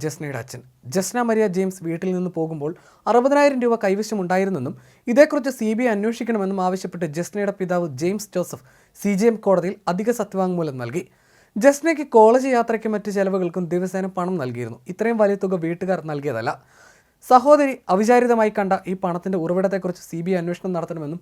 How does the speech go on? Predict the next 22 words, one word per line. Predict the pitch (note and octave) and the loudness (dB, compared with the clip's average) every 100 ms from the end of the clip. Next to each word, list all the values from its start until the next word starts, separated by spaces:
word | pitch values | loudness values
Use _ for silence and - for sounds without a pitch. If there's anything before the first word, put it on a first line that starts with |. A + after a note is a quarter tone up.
| - | -6
പിതാവ് | E3 D#3+ B2 C#3+ | -2 -2 -4 -6
ആവശ്യപ്പെട്ടു. | C3+ C3 G#2 C#3+ - _ _ _ - _ | -6 -8 -10 -12 -12 _ _ _ -20 _
ജസ്നയുടെ | G3 C4+ C4+ D4+ D#4 C#4+ | 4 4 4 2 4 4
രക്തം | A#3+ C4 C4 | 2 0 0
പുരണ്ട | B3+ B3 A3+ | 2 2 0
വസ്ത്രങ്ങൾ | A3+ G#3+ G#3+ G3 | 0 -2 0 2
വീട്ടിൽ | F#3 F#3+ G3+ | 2 0 -4
നിന്ന് | G3 F#3+ | -4 -4
ശേഖരിച്ചത് | F3+ F3+ F3 E3+ D#3+ | -2 -2 -4 -6 -4
ഡി | D3+ | -2
വൈ | F3 F3+ | 0 -2
എസ് | - | -2
പി | E3+ | -2
ആയിരുന്ന | D#3+ D3+ D#3 - | -2 -4 -8 -8
ചന്ദ്രശേഖരനും | C#3+ D#3+ F3 D#3+ C3+ B2 - _ _ - | -8 -8 -6 -6 -6 -8 -12 _ _ -6
സിവിൽ | B3 C4+ B3+ | 0 0 4
പോലീസ് | B3 A#3+ A#3 | 4 4 2
ഓഫീസർ | G#3+ G#3+ G3+ F3 | 0 -2 -4 -4
ലിജുവുമാണെന്ന് | E3 F3 G#3 F#3 D3+ - | -4 0 0 0 -4 -6
സത്യവാങ്മൂലത്തിൽ | F3 F3 G3 F#3+ D#3+ C3 B2 | -6 -4 -4 -2 -4 -6 -8
പറയുന്നു. | B2 A#2+ C3 - _ - - _ _ F3 | -6 -6 -8 -14 _ -20 -20 _ _ 2
ജസ്നയുടെ | A#3+ A#3+ D4 | 4 4 4